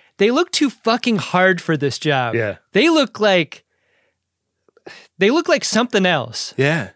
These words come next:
Speaker 1: They don't look like Captain and X O on a Federation ship.
Speaker 2: Yeah, they have, they have a dusting of, uh, of, like, mirror universe energy or something.
Speaker 1: Yeah, they really do.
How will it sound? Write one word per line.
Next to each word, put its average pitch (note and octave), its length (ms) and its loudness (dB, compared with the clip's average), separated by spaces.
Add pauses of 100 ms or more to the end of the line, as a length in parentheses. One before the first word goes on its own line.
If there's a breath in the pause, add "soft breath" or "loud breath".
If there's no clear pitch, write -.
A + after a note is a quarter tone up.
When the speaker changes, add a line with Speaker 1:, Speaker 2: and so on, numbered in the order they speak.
Speaker 1:
They F3+ 100 2
don't C4 200 2
look C4+ 200 -4
like A3+ 360 0
Captain G#3 440 -2
and F3 100 -2
X F3 240 -2
O D#3+ 180 4
on D3 80 0
a C#3 60 -2
Federation C#3 560 -2
ship. A2+ 340 -8 (360)
Speaker 2:
Yeah, A2 480 0
they B2+ 140 2
have, C#3 440 -2
they C#3 240 -2
have D3+ 120 0
a A#2 140 -2 (320)
dusting C#3 560 0
of, A2 340 -2
uh, G#2+ 560 -2 (520)
of, A2+ 160 -10
like, G#2 180 -4
mirror A#2 440 0
universe G2+ 540 -2
energy G2+ 400 -6
or F#2 100 -6
something. G2+ 520 -10 (460 soft breath)
Speaker 1:
Yeah, D#3+ 480 0
they C#3 160 -6
really A3+ 300 -2
do. F3+ 420 -2